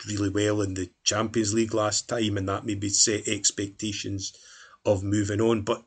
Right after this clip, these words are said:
he's brought in a lot of new players, and they'll take time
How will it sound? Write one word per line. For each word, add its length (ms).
he's 160
brought 300
in 80
a 60
lot 180
of 60
new 160
players, 340
and 80
they'll 120
take 320
time 460